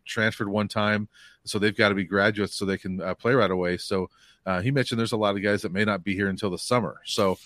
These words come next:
um, I think this is gonna be ongoing, and that might be the biggest surprise and maybe letdown for some C U fans is maybe,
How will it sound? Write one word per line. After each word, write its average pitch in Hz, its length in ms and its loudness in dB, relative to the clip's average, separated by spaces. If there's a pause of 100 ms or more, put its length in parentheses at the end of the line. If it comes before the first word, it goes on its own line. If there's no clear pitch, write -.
(320)
um, 90 240 -2
I 127 100 0
think 151 140 2
this 120 120 0
is 98 80 -8
gonna 107 120 0
be 101 140 0
ongoing, 101 640 2
and 98 80 4
that 170 140 6
might 131 140 0
be 120 80 4
the 107 100 2
biggest 107 300 2
surprise 110 480 0
and 98 80 -4
maybe 110 300 4 (400)
letdown 110 540 4
for 107 100 -6
some 104 200 -2
C - 180 -4
U 101 140 0
fans 98 360 0
is 92 160 -4
maybe, 107 480 4